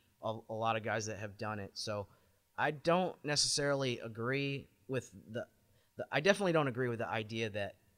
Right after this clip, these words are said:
if you're, that you're a finished product when you're twenty-one or twenty-two, simply because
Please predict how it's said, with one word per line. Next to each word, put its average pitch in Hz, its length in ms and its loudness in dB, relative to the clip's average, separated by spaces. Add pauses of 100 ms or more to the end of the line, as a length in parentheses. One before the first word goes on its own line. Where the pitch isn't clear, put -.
(120)
if 113 160 -10
you're, 113 260 -4
that 110 140 -4
you're 113 120 -2
a 107 40 -8
finished 113 340 -8
product 104 380 -2
when 104 100 -8
you're 101 100 -8
twenty-one 101 440 -8
or 95 40 -8
twenty-two, 104 520 -8
simply 120 340 -4
because 107 460 -6